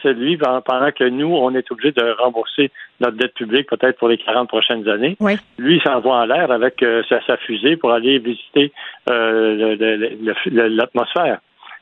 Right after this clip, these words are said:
Speaker 1: Euh, alors, il y a quelque chose qui est odieux, quelque chose qui, qui
Speaker 2: Ben,
Speaker 1: marche pas là, dans tout ça.
Speaker 2: je fais un peu du pouce, euh, sur ce que vous dites contre, euh, concernant la,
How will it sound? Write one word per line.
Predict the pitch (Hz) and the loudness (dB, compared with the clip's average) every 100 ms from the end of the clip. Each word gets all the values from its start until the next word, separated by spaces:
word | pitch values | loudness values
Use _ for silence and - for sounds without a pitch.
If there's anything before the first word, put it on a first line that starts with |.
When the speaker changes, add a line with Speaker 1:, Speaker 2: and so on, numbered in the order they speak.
| - | -4
Speaker 1:
Euh, | - 143 | -2 0
alors, | 143 147 | 0 2
il | |
y | 143 | 2
a | |
quelque | 143 175 | 2 2
chose | 214 196 | 0 2
qui | 151 | 0
est | - | 2
odieux, | 143 107 120 135 | 0 0 0 2
quelque | 127 147 | 2 -2
chose | 175 180 | -2 -2
qui, | 139 120 117 | 2 2 2
qui | 254 | 2
Speaker 2:
Ben, | 294 | 2
Speaker 1:
marche | - - - | 0 -6 -8
pas | 131 | -4
là, | 110 | -4
dans | 104 104 | -4 -8
tout | - | -8
ça. | 101 98 | -6 -6
Speaker 2:
je | 214 | -6
fais | - 294 | 0 0
un | 240 | 0
peu | 269 | -2
du | 240 220 | -2 -2
pouce, | 285 247 - | 0 -2 0
euh, | 208 185 175 170 165 | 2 4 4 2 0
sur | - 196 | -2 -4
ce | |
que | - 202 | 0 0
vous | 190 | 0
dites | 190 240 | -2 -2
contre, | 226 180 - | -2 -2 0
euh, | 175 165 127 151 156 156 | 0 0 0 0 0 -2
concernant | - 190 208 185 208 | -2 -2 0 0 0
la, | 214 | 0